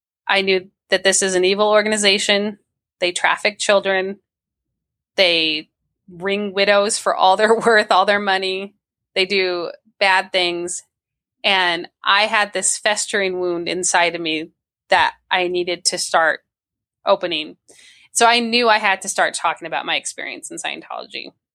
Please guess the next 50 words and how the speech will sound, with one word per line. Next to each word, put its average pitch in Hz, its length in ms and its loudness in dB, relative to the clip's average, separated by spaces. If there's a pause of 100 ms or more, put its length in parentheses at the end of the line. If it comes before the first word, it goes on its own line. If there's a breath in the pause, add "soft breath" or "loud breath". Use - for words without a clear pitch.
(320)
And 208 140 0
I 208 80 2
knew 214 320 2
that 214 120 2
that 196 120 4
would 180 100 -2
cost 170 300 -2
my 175 80 -2
relationship 156 540 -10
with 151 120 -18
my 143 100 -12
mom. 139 320 -14 (800 soft breath)
Another 208 240 2
way 202 120 4
Scientology 190 640 0
controls 170 460 -4
you 160 100 -4
is 156 140 -2
that 160 220 2
if 165 120 -4
it, 190 220 -2
you 208 180 -2
are 214 100 4
connected 196 500 -2
to - 80 -4
anybody 180 440 0
who 175 180 -6
speaks 190 400 -2
negatively 175 560 0
at - 140 -4 (100)
all 170 360 6
in 175 100 2
any 170 240 -2
way 165 180 0
about 180 220 2
the 165 60 -8
church, - 640 -2
you 202 100 -2
have 175 220 0
to - 80 -14
disconnect 160 500 -4
from 151 140 -10
them. 156 100 -14
You 160 100 -10
have 165 180 -2
to - 80 -12
stop 151 200 0
talking 190 380 -2
to 208 80 -8
them. 233 240 -2